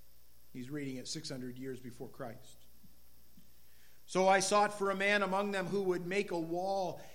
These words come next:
and stand in the gap," Perez, "before me on behalf of the land." That I would, should not destroy it, but I found no one,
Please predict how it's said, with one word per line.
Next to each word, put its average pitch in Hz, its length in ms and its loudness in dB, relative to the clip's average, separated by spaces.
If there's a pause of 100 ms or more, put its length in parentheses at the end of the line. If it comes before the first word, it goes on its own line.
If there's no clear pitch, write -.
(120)
and 185 180 0
stand 214 640 4
in 190 200 0
the 170 100 2
gap," - 600 -6 (260)
Perez, 185 640 -8 (1000)
"before 160 400 2
me 135 240 -2 (260)
on 175 300 0
behalf 180 600 -4
of 151 200 -4
the 156 100 0
land." 127 560 -6 (560)
That 175 100 6
I 202 180 10
would, 202 260 6 (180)
should 196 340 2
not 214 320 2
destroy 220 600 2
it, - 340 -2
but 196 100 2
I 190 140 6
found 269 760 -2 (100)
no 294 400 0
one, 262 300 -2